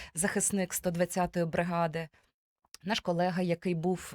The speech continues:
працював у Пироговська в двадцять першому році, зараз він знаходиться на Сумському напрямку. Багато-багато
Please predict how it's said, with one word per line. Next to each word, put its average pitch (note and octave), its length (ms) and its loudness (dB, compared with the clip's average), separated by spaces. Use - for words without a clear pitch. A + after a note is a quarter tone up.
працював E3+ 440 2
у E3+ 80 2
Пироговська E3+ 680 -2
в D#3+ 40 -2
двадцять D#3+ 400 -4
першому F3+ 440 0
році, F3 300 0
зараз E3 380 -2
він D#3+ 140 -4
знаходиться E3 540 -6
на E3 100 -2
Сумському E3 600 -2
напрямку. D#3 640 -4
Багато-багато A#3 1000 2